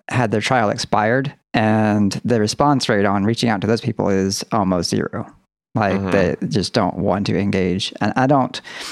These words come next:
Speaker 1: know that we have a solution for that because we still <laughs> have an almost zero response rate. And then there've been times that we just, like, gave up. Like, "Okay, well, they're not gonna talk to us. We're not even gonna try," you know? Um, so yeah, that's, that, that's a tough one.
Speaker 2: Yeah.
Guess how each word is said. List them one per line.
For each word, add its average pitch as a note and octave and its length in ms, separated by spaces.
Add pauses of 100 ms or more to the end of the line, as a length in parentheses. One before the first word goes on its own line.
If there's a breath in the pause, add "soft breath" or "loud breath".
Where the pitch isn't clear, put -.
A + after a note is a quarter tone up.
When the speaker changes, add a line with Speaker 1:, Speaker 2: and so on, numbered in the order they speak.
(220 loud breath)
Speaker 1:
know A#2+ 260
that G#2 120
we A2+ 100
have G#2 160
a F#2+ 60
solution A#2 420
for - 80
that F#2+ 220
because G#2 320
we G#2+ 80
still B2 200
<laughs> - 0
have B2 440 (280 loud breath)
an C3+ 120
almost B2+ 240
zero A#2+ 140
response A2+ 380
rate. A2+ 120
And D3 80
then D#3+ 120
there've C#3 140
been C#3 120
times B2+ 280
that A2+ 80
we A2 80
just, A2 200
like, G#2 200
gave G2+ 220
up. - 240 (100)
Like, - 160
"Okay, E3 320
well, C#3 140
they're D3 80
not D#3+ 120
gonna D#3 120
talk C#3 180
to C3+ 120
us. C3+ 120
We're A#2+ 60
not A#2 100
even A2+ 160
gonna G#2+ 160
try," - 480
you B2 140
know? G#2+ 180 (640 loud breath)
Um, G#2 680
so - 140
yeah, G2 80
that's, A#2 300
that, C3+ 240
that's B2+ 180
a - 60
tough A2+ 240
one. F#2+ 280 (280)
Speaker 2:
Yeah. G2+ 380